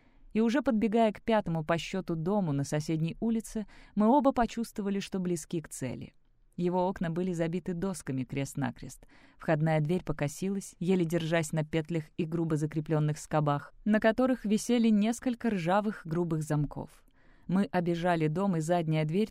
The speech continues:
тут же засигналила приоткрытым проемом. Изнутри мягко поплыл запах сырой заброшенности, гниющего дерева и слабый аромат крови. Скрипучая лестница со старыми обоями, свисающими лентами вдоль стены,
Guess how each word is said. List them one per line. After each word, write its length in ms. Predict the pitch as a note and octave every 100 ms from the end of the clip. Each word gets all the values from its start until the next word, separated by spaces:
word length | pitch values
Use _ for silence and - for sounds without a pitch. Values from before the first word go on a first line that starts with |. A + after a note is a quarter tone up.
| -
тут 220 | A3+ G#3
же 160 | A3
засигналила 800 | A#3 G#3+ - G3 F3 G#3+ A#3+ A#3
приоткрытым 600 | A3+ F#3+ E3+ - E3 E3+
проемом. 540 | D#3 D#3+ B2+ B2 A#2+ - - - - -
Изнутри 520 | F#3 F3 F#3 D#3+ G3+
мягко 360 | G#3 F3+ G3 E3+
поплыл 400 | D#3 D3+ F3+ F#3+
запах 380 | D#3 F3 E3+ D#3
сырой 300 | - E3 D#3+
заброшенности, 880 | D#3 C#3+ C#3+ E3+ - F#3 F3 - E3+
гниющего 640 | D#3 F3 F#3 - - D3+
дерева 400 | C#3+ D#3+ G#3 G3+
и 180 | G3+ -
слабый 520 | E3 E3+ F#3 G3+ G#3
аромат 460 | - E3+ D#3+ D#3+ D#3
крови. 500 | - C#3 C3+ - - _ _ _ _ _ _
Скрипучая 680 | - - G3 F#3+ G#3 - F#3
лестница 520 | F#3+ G#3+ - D#3 D#3
со 160 | D3+ D#3
старыми 420 | - F3+ E3 D#3+
обоями, 540 | D#3 D3+ F#3 E3+ C3+
свисающими 640 | C3 D3 C#3+ E3 D#3 D#3 D#3+
лентами 540 | D#3 E3 F3+ D3+ C#3
вдоль 260 | C#3 C#3+ D#3
стены, 460 | D3+ - D#3 F#3